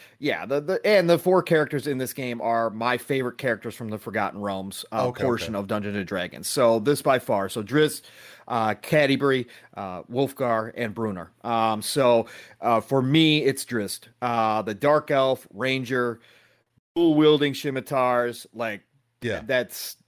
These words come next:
Speaker 1: that, that's my dude right there, right? That, that's been my dude since I first started reading all the books about him by R A Salvatore. Anybody
Speaker 2: Mm-hmm.
Speaker 1: interested in that,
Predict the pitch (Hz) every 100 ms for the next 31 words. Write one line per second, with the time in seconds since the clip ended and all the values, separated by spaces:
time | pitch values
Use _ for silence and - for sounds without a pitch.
0 | 113 135 135 143 147 135 131 113 120 110
1 | 104 - 92 85 92 101 120 135 117 139
2 | 156 156 - 143 135 139 135 127 127 127
3 | 123 - 120 - 120 123 120 131 123 -
4 | 120 113 110 123 120 104 107 98 120 147
5 | 135 131 127 131 127 113 98 113 113 107
6 | 101 139 139 139 139 127 104 113 107 104
7 | 110 120 123 - 120 110 127 117 117 -
8 | - - 101 135 131 - -